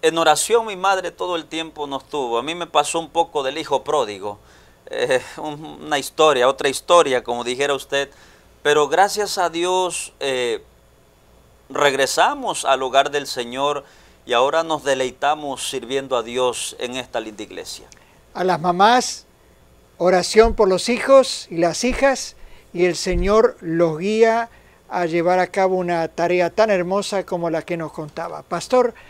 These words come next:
Speaker 2: ha sido un gusto tenerlo en el estudio de L B N Latino. Este modelo esperamos, como usted me contaba, que vaya a otros lugares de México, a otros países. Usted tiene algunos sueños, ¿verdad?,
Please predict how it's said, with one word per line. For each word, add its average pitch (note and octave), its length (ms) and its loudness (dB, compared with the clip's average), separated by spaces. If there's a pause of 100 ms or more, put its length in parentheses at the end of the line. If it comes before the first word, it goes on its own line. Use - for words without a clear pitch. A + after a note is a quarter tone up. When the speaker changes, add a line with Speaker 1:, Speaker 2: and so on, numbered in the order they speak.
(220)
Speaker 2:
ha F3 120 -2
sido A3 240 -4
un F#3+ 80 -6
gusto A3 340 -2
tenerlo G3 640 0
en E3 240 -6
el D3+ 100 -6
estudio G3 600 -2
de E3 240 -2
L E3+ 340 -2
B D#3+ 160 -4
N D#3+ 160 -6
Latino. A3+ 580 -8 (800)
Este F#3+ 540 0
modelo A3 680 4 (200)
esperamos, F#3+ 800 -4 (360)
como F3 200 -6
usted F#3+ 240 -4
me F#3 100 -2
contaba, G#3 520 0
que F3+ 160 -2
vaya F#3 360 0
a E3+ 60 2
otros G#3 320 0
lugares F#3+ 540 0
de E3 100 -2
México, A3+ 800 -4 (160)
a D#3 100 -8
otros F#3 320 -4
países. G3 540 -2
Usted F3+ 240 -6
tiene F#3+ 180 -2
algunos F3 380 -6
sueños, G#3 400 -2
¿verdad?, E3+ 340 -4